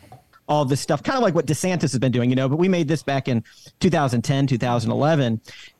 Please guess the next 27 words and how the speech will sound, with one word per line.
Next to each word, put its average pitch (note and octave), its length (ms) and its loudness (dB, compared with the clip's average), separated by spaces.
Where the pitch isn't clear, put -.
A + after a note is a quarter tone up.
And, E3+ 320 0
um, D#3 360 0
you E3+ 80 0
know, D3+ 320 2
that A3 200 0
was F#3+ 140 2
a E3 60 0
controversial C3 720 -2
film A#2+ 240 0
back A2 220 -2
then A2+ 260 -2
because B2 340 0
people D#3+ 260 0
were D3 120 2
thinking D3 300 0
we C#3+ 60 4
were C#3 60 4
making C#3+ 240 4
a C3 40 -2
film C#3+ 180 4
about C#3 240 2
secession, D3+ 520 -2
right? C#3+ 320 0
And C#3+ 120 2
that D3 120 0
was C#3 140 0
a, C3 200 -2